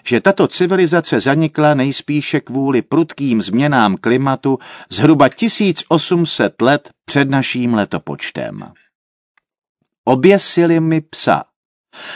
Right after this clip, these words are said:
Archeologie v Peru přitom není hra v rukavičkách. Tady se nebojuje jen o granty, ale může jít i o život. Šadiová totiž ve snaze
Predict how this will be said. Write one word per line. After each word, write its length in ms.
Archeologie 760
v 80
Peru 240
přitom 400
není 360
hra 220
v 60
rukavičkách. 1120
Tady 180
se 180
nebojuje 500
jen 400
o 100
granty, 600
ale 200
může 360
jít 440
i 220
o 120
život. 400
Šadiová 600
totiž 340
ve 120
snaze 480